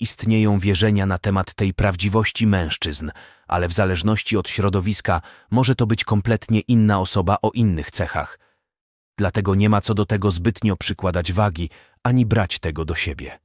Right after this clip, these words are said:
Ci, którzy pouczają innych, czy ktoś jest w ich mniemaniu prawdziwy, zazwyczaj są niedojrzałymi, roszczeniowymi zamordystami, którzy poniżają człowieka dla pustej satysfakcji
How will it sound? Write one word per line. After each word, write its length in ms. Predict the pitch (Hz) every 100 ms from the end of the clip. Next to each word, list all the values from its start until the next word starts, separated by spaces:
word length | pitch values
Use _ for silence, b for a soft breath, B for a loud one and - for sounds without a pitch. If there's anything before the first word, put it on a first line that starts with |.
| _ _ _ _ _ _ _ _ _ _ _
Ci, 180 | - 160
którzy 340 | - 117 101
pouczają 560 | - 92 87 113 104 92 -
innych, 460 | 98 82 78 76 -
czy 120 | 92
ktoś 360 | - 104 - 95
jest 260 | 90 -
w 60 | 87
ich 180 | 92 95
mniemaniu 540 | 92 90 95 90 85
prawdziwy, 600 | - 85 76 95 73 73 b b b b
zazwyczaj 520 | 98 113 107 156 127
są 240 | 117 107 101
niedojrzałymi, 840 | 110 107 104 92 98 92 78 69 - b b b
roszczeniowymi 720 | 104 - 110 101 92 107 104
zamordystami, 880 | 95 95 90 85 87 - 82 73 71 b b b b
którzy 340 | - 107 107
poniżają 600 | - 110 107 113 120 113
człowieka 540 | 107 104 92 104 - 95
dla 180 | 95
pustej 380 | 90 107 - 95
satysfakcji 840 | 87 90 92 - 107 - - 98